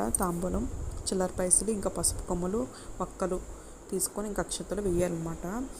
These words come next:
అదే మా ఇద్దరికి ఒక్కటి ఇచ్చారు పంతులు గారు. నేను, నేను ఒక పసుపు కొమ్ము పెడితే మా పంత్-, అదే పంతులు గారేమో తమలపాకు పెడితే నేను ఒక పసుపు కొమ్ము పెట్టడం, మా వారేమో,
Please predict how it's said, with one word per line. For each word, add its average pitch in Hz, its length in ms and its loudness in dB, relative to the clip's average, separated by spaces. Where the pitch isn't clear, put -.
అదే 202 240 2
మా 208 80 0
ఇద్దరికి 190 300 0
ఒక్కటి 175 280 -2
ఇచ్చారు 185 320 0
పంతులు 170 340 -4
గారు. 170 220 -2
నేను, 185 520 2
నేను 185 220 2
ఒక 180 120 2
పసుపు - 300 -2
కొమ్ము 185 160 -2
పెడితే 180 440 -4
మా 185 400 0
పంత్-, - 280 -4
అదే 196 180 2
పంతులు 185 240 0
గారేమో 190 320 4
తమలపాకు 190 500 -2
పెడితే 185 280 -2
నేను 220 220 0
ఒక 170 120 -2
పసుపు - 260 -4
కొమ్ము 180 160 -2
పెట్టడం, 185 400 -2
మా 185 220 0
వారేమో, 180 440 0